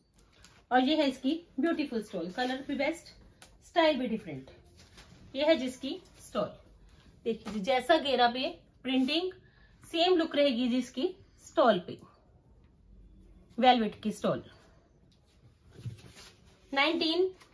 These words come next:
नाइंटी है जिसकी cost, उन्नीस सौ नब्बे रुपए की cost। ये देखिए viewers, front पे आपको ये देखिए सारा लुक मिलेगा Different और back पे मिलने वाला है ये look।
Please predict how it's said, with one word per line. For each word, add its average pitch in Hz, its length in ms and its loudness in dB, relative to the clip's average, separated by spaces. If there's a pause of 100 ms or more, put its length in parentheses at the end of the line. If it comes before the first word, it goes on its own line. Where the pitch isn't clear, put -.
नाइंटी 262 320 0
है 262 140 0
जिसकी 214 340 -6
cost, - 420 -8 (800)
उन्नीस 330 320 4
सौ 339 140 4 (380)
नब्बे 254 260 0
रुपए 180 240 -10 (920)
की 269 140 -8
cost। 285 440 2 (1300)
ये 254 100 0
देखिए 262 240 -4
viewers, 262 340 -2 (640)
front 320 280 2
पे 381 80 6
आपको 320 260 2
ये 311 140 0
देखिए 294 320 -4
सारा 254 400 2 (680)
लुक 294 220 -6
मिलेगा 285 420 4 (1300)
Different 359 480 2 (300)
और 247 240 0
back 240 300 0
पे 277 80 0
मिलने 226 240 2
वाला 208 180 0
है 233 160 -2
ये 214 120 0
look। - 280 -8